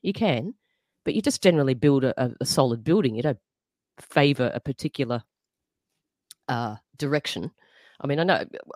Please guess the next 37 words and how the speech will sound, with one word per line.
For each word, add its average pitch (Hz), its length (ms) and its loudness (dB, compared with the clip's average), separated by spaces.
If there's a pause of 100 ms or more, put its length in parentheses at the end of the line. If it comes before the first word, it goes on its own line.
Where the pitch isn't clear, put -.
I 131 60 2
built 175 240 2
a 151 40 -4
couple - 220 -2
of - 80 -6
places 131 340 0
in 120 120 -4
Tassie 147 380 0
and 120 120 -2
there 120 60 0
was - 180 -8
very, 139 400 6
very 113 220 0
strong 117 320 0
winds 120 240 -2
down 113 160 -2
there, 131 180 0
but - 100 -6
you 190 80 -2
just 208 200 -2
build 170 180 4
a 156 40 0
solid 156 420 2
structure. - 400 -2
You 123 80 2
don't 139 200 0 (460)
assume 156 560 4
that 151 140 4
everything's 139 360 2
always 127 240 0
gonna 131 240 2
be 127 260 -2
from 123 200 -2
the 113 260 -4
west - 520 -4 (240)
or 120 260 -2
whatever. 123 320 -4